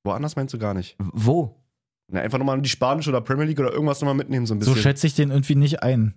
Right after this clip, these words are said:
Speaker 2: Mm, mm.
Speaker 1: Okay.
Speaker 3: Also
Speaker 2: Ich
Speaker 3: es
Speaker 2: glaub,
Speaker 3: gibt
Speaker 2: es
Speaker 3: ja
Speaker 2: ist ein
Speaker 3: andere,
Speaker 2: sehr
Speaker 3: die sich halt nochmal woanders irgendwie beweisen
Speaker 1: Beweisen, ja.
Speaker 3: wollen.
Speaker 2: Ich glaub, er ist ein sehr geerdeter Typ. Er weiß auch, ey, ich bin bei Bayern Weltfußballer geworden. Ich bin
Speaker 1: Durch
Speaker 2: mit Bayern,
Speaker 1: die Mannschaft um mich
Speaker 2: bin,
Speaker 1: rum.
Speaker 2: bin mit Bayern Champions League Sieger geworden. Ich habe alles
Speaker 1: Ja.
Speaker 2: erreicht, was ich so wollte.
Speaker 3: Ja.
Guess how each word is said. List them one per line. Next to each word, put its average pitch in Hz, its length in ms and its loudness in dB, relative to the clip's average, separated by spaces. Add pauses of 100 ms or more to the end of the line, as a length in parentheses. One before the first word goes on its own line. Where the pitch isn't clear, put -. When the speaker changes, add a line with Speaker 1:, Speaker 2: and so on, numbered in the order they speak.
Speaker 2:
Mm, - 20 4 (200)
mm. 127 220 6
Speaker 1:
Okay. 107 140 -10
Speaker 3:
Also - 20 8
Speaker 2:
Ich 123 80 6
Speaker 3:
es 139 40 4
Speaker 2:
glaub, 156 140 6
Speaker 3:
gibt 180 120 4
Speaker 2:
es 160 60 4
Speaker 3:
ja 170 80 4
Speaker 2:
ist 143 60 2
ein 175 80 4
Speaker 3:
andere, 190 200 6
Speaker 2:
sehr 165 220 4
Speaker 3:
die 180 80 6
sich 170 240 2
halt 151 160 0
nochmal 156 300 4
woanders 147 380 2
irgendwie 160 180 2
beweisen 120 260 2
Speaker 1:
Beweisen, 170 320 6
ja. 156 60 2
Speaker 3:
wollen. 185 320 4 (320)
Speaker 2:
Ich - 60 -20
glaub, 127 120 0
er 147 80 2
ist 139 80 0
ein 147 80 4
sehr 143 180 2
geerdeter 147 540 0
Typ. 185 220 0
Er 147 120 2
weiß 135 280 -2
auch, 151 200 -2
ey, 143 140 -2
ich 139 140 -4
bin 139 140 -2
bei 127 100 -2
Bayern 123 340 -4
Weltfußballer 143 640 -6
geworden. 139 500 -6 (320)
Ich 120 100 -12
bin 135 120 -2
Speaker 1:
Durch 135 100 2
Speaker 2:
mit 113 60 -2
Bayern, 131 100 2
Speaker 1:
die - 60 2
Mannschaft 139 320 0
um 123 80 2
mich 123 100 0
Speaker 2:
bin, 131 80 2
Speaker 1:
rum. 156 220 0
Speaker 2:
bin 139 160 0
mit 139 100 0
Bayern 131 240 0
Champions 151 440 -4
League 139 160 -6
Sieger 139 220 -2
geworden. 135 360 -4
Ich 131 80 -4
habe 120 100 -6
alles 110 220 -2
Speaker 1:
Ja. 110 80 -4
Speaker 2:
erreicht, 123 340 -2
was 123 160 -2
ich 127 100 -4
so 113 200 -4
wollte. 123 300 0
Speaker 3:
Ja. 107 300 2